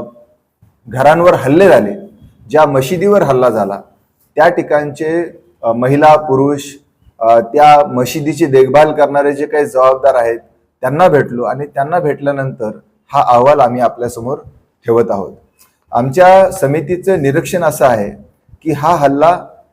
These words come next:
पूर्वनियोजित हल्ला होता. एक ठरवून, अ, एका कट कारस्थानाच्या अंतर्गत आणि महाराष्ट्राची विधानसभेची निवडणूक तीन महिन्यावर असताना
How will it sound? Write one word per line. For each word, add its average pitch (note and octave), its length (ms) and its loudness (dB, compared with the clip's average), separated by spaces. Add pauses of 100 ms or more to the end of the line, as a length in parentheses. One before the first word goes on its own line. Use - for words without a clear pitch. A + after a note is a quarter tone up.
(140)
पूर्वनियोजित F3+ 720 2
हल्ला D3+ 200 0
होता. D#3+ 360 -2 (1700)
एक E3 360 -2
ठरवून, F#3+ 560 0 (1000)
अ, C3 300 4 (160)
एका D#3+ 420 2
कट F#3 300 2
कारस्थानाच्या E3+ 760 2
अंतर्गत C#3+ 480 0 (220)
आणि F3 400 -2 (100)
महाराष्ट्राची E3 1040 -2
विधानसभेची D#3 720 -2
निवडणूक C#3+ 520 -2
तीन - 440 -6
महिन्यावर D#3 420 0
असताना B2+ 500 0